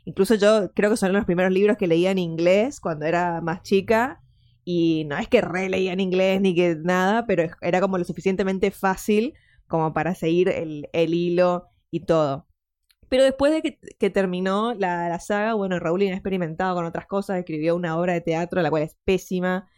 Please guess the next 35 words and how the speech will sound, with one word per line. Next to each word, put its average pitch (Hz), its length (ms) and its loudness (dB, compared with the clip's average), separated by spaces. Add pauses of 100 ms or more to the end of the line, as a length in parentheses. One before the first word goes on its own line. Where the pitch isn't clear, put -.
(280)
y, 214 460 0
eh, 175 280 4
también 175 240 -2
hizo 220 160 -6
otros 196 200 -8
libros, 208 460 -2
de 185 60 -2
los 175 100 -8
cuales 190 360 0
yo 175 140 0
leí 170 320 2
también 175 360 -2
con 165 120 -4
un 165 100 -4
seudónimo, 165 500 -2
unos 151 140 -4
libros 156 260 0
tipo - 160 -8
de 117 120 -4
detectivescos. 139 960 -4 (380)
Son 196 220 -2
medio 156 200 2
aburridos, 147 460 0
no 143 60 -10
están 151 200 -8
muy 151 140 -4
buenos. 160 400 -4 (500)
Y 226 100 -2
bueno, 214 200 2
y 185 60 0
después 208 560 0
se 202 180 -2
puso 185 220 -4
a 202 40 -2
hacer 185 260 -2